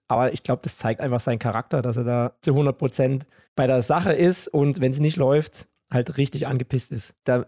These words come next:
steht er sich, glaub ich, selber jetzt auch aktuell ein bisschen selber im Weg. Sieht man ja ganz oft, ne? Vor allem stehend, äh, ich glaub, im Massenstart war es, der Verfolger, wo er zweimal drei Fehler schießt stehend.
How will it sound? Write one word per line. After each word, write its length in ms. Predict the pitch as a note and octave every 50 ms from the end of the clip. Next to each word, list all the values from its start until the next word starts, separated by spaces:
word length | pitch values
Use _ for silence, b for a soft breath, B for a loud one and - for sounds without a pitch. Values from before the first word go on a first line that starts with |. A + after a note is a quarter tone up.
| _ -
steht 240 | - - D3+ D#3+
er 80 | F3+ F3+
sich, 100 | D#3+ D3+
glaub 160 | - D#3+ D3
ich, 60 | D3
selber 240 | - - D3 D3 D#3+
jetzt 120 | D3+ D3 -
auch 220 | - C#3 - - -
aktuell 300 | - C3+ - - C3+ C3
ein 100 | C3 B2
bisschen 160 | C3 B2+ A#2+
selber 240 | A#2 A#2+ A#2 B2 C3
im 100 | A2+ A2+
Weg. 300 | A2+ B2 B2+ C3 - - -
Sieht 180 | - - B2
man 120 | - A#2+ A#2
ja 80 | A2+
ganz 200 | A2 B2+ A#2+ A#2+
oft, 220 | - B2 B2+ - -
ne? 140 | B2 A#2+
Vor 100 | A#2 -
allem 220 | G#2+ A#2+ A#2+ A#2+ A2+
stehend, 460 | - - B2 B2 C3+ C#3 C3 - -
äh, 140 | C#3 C3 B2
ich 60 | A#2+
glaub, 140 | - - B2+
im 120 | B2 A#2+ A#2+
Massenstart 500 | A2 A2 B2 - D#3+ - - - D3 C#3
war 80 | D3
es, 60 | C#3+
der 100 | C#3 C3+
Verfolger, 480 | A#2+ - C3 - - B2+ B2+ C#3 D3 C3
wo 80 | B2+ B2
er 80 | A#2+
zweimal 260 | - - A#2+ A#2+ B2
drei 240 | A#2 - - A2+ A#2
Fehler 260 | A2+ - C3 B2+ D3
schießt 240 | C#3+ - D#3 C#3 -
stehend. 320 | - - D3 C3+ C3+ C#3+